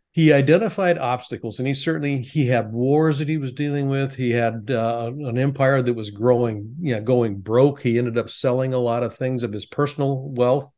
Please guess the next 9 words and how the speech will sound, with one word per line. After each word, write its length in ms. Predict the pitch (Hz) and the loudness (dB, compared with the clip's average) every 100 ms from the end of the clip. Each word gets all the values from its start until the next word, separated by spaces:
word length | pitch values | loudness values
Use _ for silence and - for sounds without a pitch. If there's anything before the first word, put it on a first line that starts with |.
| - | -8
to 280 | 127 113 104 - - - - | -4 -4 -6 -14 -20 -20 -16
sustain 460 | - - 135 127 | -10 -2 0 0
the, 120 | 110 | -2
you 220 | 127 139 117 | -4 -2 -2
know, 120 | 107 | -2
the, 260 | 113 110 | -2 -2
uh, 140 | 107 104 | -2 -2
the 120 | 107 | -2
empire. 440 | 120 127 113 104 | -2 -2 -2 -4